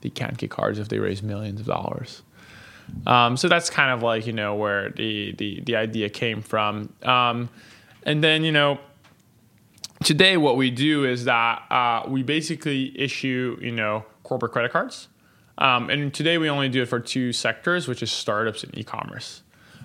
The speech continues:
Um, the first one we launched was startups. E-commerce is kind of recent. Um, but startups, you know, the idea is, hey, we can give you higher limits than everybody else with no personal guarantee, and you can go from zero to a working car in five minutes.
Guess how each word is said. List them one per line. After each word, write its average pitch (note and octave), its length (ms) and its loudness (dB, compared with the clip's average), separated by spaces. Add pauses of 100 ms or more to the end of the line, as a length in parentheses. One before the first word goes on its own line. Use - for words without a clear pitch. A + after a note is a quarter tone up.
Um, C3+ 240 6
the B2+ 60 -2
first G#3+ 260 2
one D3+ 200 2
we B2+ 140 2
launched A#2+ 240 2
was G#2+ 100 -4
startups. A#2 520 0
E-commerce B2 420 -2
is G#2+ 160 -8
kind G#2 220 -4
of G2+ 80 -4
recent. G#2+ 600 -6 (460)
Um, A#2 540 2
but C3+ 180 0
startups, F#3+ 580 2
you D3+ 60 -2
know, C#3 200 0
the C3 120 0
idea B2+ 400 2 (160)
is, A#2 140 -4
hey, D3 160 2
we C3 120 0
can C#3 200 -4
give C#3 180 0
you C3 140 -2
higher C3 420 0
limits C3+ 400 -4
than D#3 140 -4
everybody D3 340 0
else A3 360 -2 (420)
with B2 160 -2
no C#3 280 2
personal C#3 520 0
guarantee, B2+ 640 -2
and D3 100 2
you C#3+ 80 0
can C#3 100 -2
go C3+ 120 2
from C3 180 -2
zero C#3 280 0
to C#3+ 140 -2
a B2+ 60 2
working B2 320 -2
car A#2 220 0
in A#2 100 -6
five A2 300 -2
minutes. - 440 -10